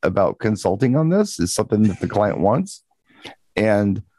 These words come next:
I've turned them on to so many different things already. They like my ideas, and I, I get this feeling this will be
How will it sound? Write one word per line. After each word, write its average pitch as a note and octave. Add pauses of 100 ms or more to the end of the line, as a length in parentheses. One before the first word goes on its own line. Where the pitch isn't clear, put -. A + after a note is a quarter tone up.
(180)
I've A#2+
turned D#3
them B2
on B2+
to A2
so C3+
many B2
different F2
things A#2
already. G#2+ (480)
They G#2+
like G#2+
my G2+
ideas, C3 (120)
and G2+
I, G2
I G#2+ (140)
get D#3+
this -
feeling A#2
this -
will F#2+
be G2+